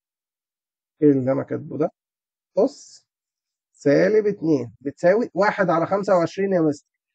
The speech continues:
يبقى ده بواحد على خمسة وعشرين. واحد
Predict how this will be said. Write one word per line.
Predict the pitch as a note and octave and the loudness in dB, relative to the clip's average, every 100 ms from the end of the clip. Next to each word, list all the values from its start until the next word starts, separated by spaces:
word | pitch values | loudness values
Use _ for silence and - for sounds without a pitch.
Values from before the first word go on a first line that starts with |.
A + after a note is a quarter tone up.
| _ _ - | _ _ -6
يبقى | D3 - | -6 -2
ده | D#3+ G3 | 2 2
بواحد | G3+ G3+ G3+ | 2 0 2
على | F3 D#3+ | 2 2
خمسة | F#3 F#3 F3 | 0 2 2
وعشرين. | D3 - C3+ - _ _ _ _ _ _ _ _ _ _ _ _ _ _ _ _ _ _ _ _ _ _ | 2 -2 -10 -12 _ _ _ _ _ _ _ _ _ _ _ _ _ _ _ _ _ _ _ _ _ _
واحد | - D3+ E3 - C#3 | -2 0 0 0 -4